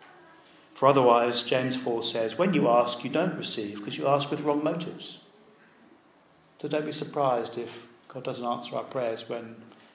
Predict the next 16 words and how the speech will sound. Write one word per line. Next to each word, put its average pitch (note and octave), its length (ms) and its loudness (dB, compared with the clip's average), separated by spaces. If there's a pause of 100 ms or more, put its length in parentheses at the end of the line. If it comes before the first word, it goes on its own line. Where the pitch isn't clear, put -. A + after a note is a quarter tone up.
(160)
our B2+ 140 -4
heart's - 640 -6
motives B2+ 400 -6
are G#2 40 -8
not G2+ 180 -10 (100)
right. G#2 280 -14 (1200)
Real F3+ 140 2
prayer C#3+ 240 2
is C3+ 140 2
sensible, D#3+ 540 -2
that A#2 140 0
is, A2 140 -2
passionate, - 560 -6 (640)
because C3+ 380 0
Jeremiah B2+ 360 4
twenty-nine, A#2 600 -4